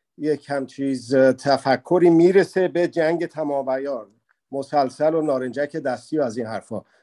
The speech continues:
نمیتونه به اونجا نرسه. کسی که میگه زن مرد نمیشه، مردم زن نمی-، اصلاً دلیلی نداره که بخوایم زن مرد بشه، مردم زن بشه.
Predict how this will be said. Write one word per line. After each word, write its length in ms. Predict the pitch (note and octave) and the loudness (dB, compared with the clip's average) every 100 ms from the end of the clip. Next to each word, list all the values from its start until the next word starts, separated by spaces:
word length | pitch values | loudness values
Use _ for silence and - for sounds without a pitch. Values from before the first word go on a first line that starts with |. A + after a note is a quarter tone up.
| - | 0
نمیتونه 460 | E3 G3+ F3+ E3 D#3 | 4 6 4 4 2
به 100 | C3 | 2
اونجا 260 | B2+ B2 | -2 -2
نرسه. 500 | A#2 A#2 G2+ - G#2 _ _ _ | -2 -4 -6 -12 -14 _ _ _
کسی 300 | - E3+ E3 | 0 2 2
که 120 | D3+ | 0
میگه 260 | C#3+ C3+ D#3 | 0 2 2
زن 320 | B2+ D3+ D3+ | 2 2 4
مرد 360 | C#3 C#3+ C3+ D#3 | 2 2 0 -2
نمیشه، 260 | E3 F3+ | -4 -6
مردم 400 | E3 D3 D3 D#3+ | -6 -4 -4 -6
زن 200 | C3+ D3 | -4 -4
نمی-، 140 | D3+ C3 | -6 -8
اصلاً 240 | A#2+ D#3+ | -8 -8
دلیلی 440 | C#3+ C3+ C3 F3+ | -4 -4 -4 -4
نداره 320 | G3 F3+ D#3+ D3 | -2 -2 -2 -6
که 120 | D3 | -8
بخوایم 280 | C#3+ C#3+ C3 | -12 -12 -10
زن 220 | C3 C3+ | -6 -6
مرد 320 | C3+ E3 D#3 | -2 -4 -4
بشه، 220 | C3+ C3+ | -12 -14
مردم 380 | C3 B2+ B2+ B2+ | -4 -2 -2 -4
زن 280 | A#2 B2 A2 | -6 -10 -10
بشه. 340 | G#2+ - G2 | -20 -20 -20